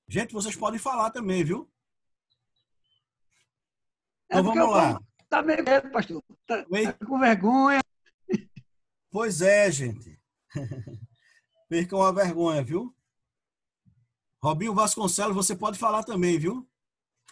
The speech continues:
Speaker 1: Você tá aí com a máscara aí.
Speaker 2: Por isso que eu senti a falta dele. Tá onde, hein?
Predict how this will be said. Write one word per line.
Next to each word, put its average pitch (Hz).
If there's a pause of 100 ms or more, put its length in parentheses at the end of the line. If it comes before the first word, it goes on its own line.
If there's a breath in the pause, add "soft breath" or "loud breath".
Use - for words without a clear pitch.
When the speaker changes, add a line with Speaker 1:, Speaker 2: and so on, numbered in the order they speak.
(380)
Speaker 1:
Você 165
tá 180
aí 180
com 185
a 170
máscara 170
aí. 180 (1700)
Speaker 2:
Por 427
isso 440
que -
eu 539
senti 392
a 370
falta 339
dele. 233
Tá -
onde, 262
hein? -